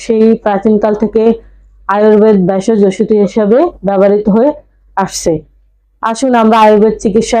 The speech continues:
নেই, নিজে সুস্থ থাকি, পরিবারের সবাইকে সুস্থ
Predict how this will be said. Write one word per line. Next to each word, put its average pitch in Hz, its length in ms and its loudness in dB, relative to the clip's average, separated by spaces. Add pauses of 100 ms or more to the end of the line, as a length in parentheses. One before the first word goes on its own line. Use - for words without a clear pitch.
নেই, 220 120 2 (400)
নিজে 208 200 4 (120)
সুস্থ 220 200 -4 (140)
থাকি, 226 240 0 (600)
পরিবারের 226 480 2
সবাইকে 214 380 0 (560)
সুস্থ - 240 -6